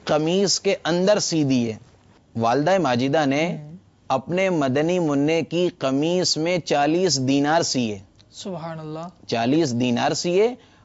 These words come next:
Speaker 1: اور پھر اپنے مدنی منع کو علم دین سیکھنے کے لیے سفر پر روانہ کرنے سے پہلے وعدہ لیا۔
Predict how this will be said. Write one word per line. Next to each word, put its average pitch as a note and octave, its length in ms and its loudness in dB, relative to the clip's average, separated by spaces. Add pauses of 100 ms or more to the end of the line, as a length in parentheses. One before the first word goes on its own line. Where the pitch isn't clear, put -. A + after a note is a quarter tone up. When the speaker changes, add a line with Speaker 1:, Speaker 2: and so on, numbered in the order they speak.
(100)
Speaker 1:
اور D#3+ 260 4
پھر F3+ 420 2 (500)
اپنے F#3+ 340 0
مدنی F3+ 360 2
منع D#3+ 460 2
کو F#3 380 2 (520)
علم F#3+ 440 2
دین F#3 260 2
سیکھنے F3+ 560 0
کے D#3 140 0
لیے D#3 340 2
سفر E3 460 0
پر D#3 180 0
روانہ C3+ 340 2 (100)
کرنے D3 260 0
سے C3+ 140 -2
پہلے C3+ 480 0 (460)
وعدہ C3 320 2
لیا۔ B2 400 2